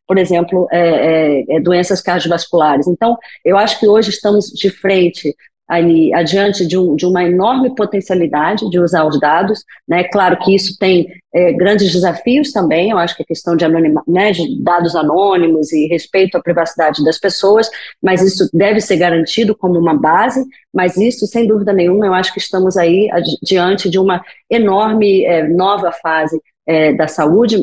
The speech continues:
e na saúde, como falamos antes, o healthcare e não o sick care, né? Como é que possamos ajudar as pessoas para que elas possam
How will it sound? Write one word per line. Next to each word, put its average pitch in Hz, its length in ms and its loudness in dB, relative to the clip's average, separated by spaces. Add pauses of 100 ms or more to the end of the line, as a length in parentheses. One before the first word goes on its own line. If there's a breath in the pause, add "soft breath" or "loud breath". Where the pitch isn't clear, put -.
(140)
e 190 100 2
na 196 140 2
saúde, 202 420 2
como 208 220 -2
falamos 196 400 0
antes, 156 300 -2 (220 loud breath)
o 170 160 0
healthcare 190 680 0
e 214 80 4
não 185 160 4
o 175 40 2
sick - 320 -4
care, 143 320 -2
né? 170 120 0
Como 170 160 0
é 180 80 0
que - 80 -16
possamos 175 400 0
ajudar 175 420 0
as 208 100 0
pessoas 185 460 0
para 175 140 -6
que - 80 -4
elas 170 200 0
possam 170 380 -2